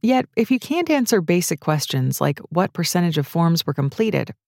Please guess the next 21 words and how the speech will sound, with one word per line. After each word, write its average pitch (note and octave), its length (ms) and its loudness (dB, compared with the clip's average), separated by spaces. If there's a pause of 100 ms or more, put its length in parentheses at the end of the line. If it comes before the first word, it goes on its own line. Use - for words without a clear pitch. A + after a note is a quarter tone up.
(180)
how A#3 180 2
many A3+ 220 2
errors F#3 380 2
are D3 120 4
occurring E3 520 0
and C#3+ 140 0
where, D3+ 440 0 (360)
or C#4+ 220 4
what B3+ 140 2
the F#3 100 0
cycle C4 360 0
time D#3 260 2
is D3 220 2
from D#3+ 180 2
an D3 80 2
application F3 680 0
submission D3+ 560 0
to - 200 -6
each F3+ 200 -2
subsequent D3+ 500 -4
step, A3+ 320 0